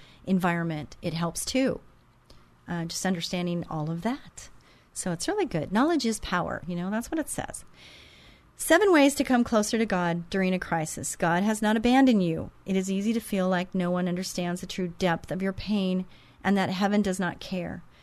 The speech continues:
But that is not true. God loves you and has not abandoned you despite your desperate circumstances. Some of his most loved servants constantly face difficult situations. Do not despair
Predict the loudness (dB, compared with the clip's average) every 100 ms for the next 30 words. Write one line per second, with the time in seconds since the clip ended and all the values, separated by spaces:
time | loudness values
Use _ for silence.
0 | -10 -6 2 4 4 2 0 -2 -2 -2
1 | -2 0 2 2 4 2 2 2 2 0
2 | -6 -4 -2 0 0 0 0 0 0 0
3 | 0 -2 -4 -6 -4 -4 -4 -2 0 0
4 | 2 4 4 2 0 -2 -2 -6 -4 -6
5 | -6 -10 -14 -18 -20 -20 -20 _ _ -10
6 | 0 6 6 6 2 0 2 0 0 -2
7 | -6 -2 2 4 2 0 0 0 -4 -6
8 | -8 -4 -2 -2 -2 -2 -2 -2 -2 -2
9 | -4 -4 -6 -6 -8 -6 -4 -4 -6 -10
10 | -10 -14 -16 -20 -20 _ _ _ -20 -20
11 | _ -20 _ _ -16 0 4 6 4 2
12 | -4 0 4 4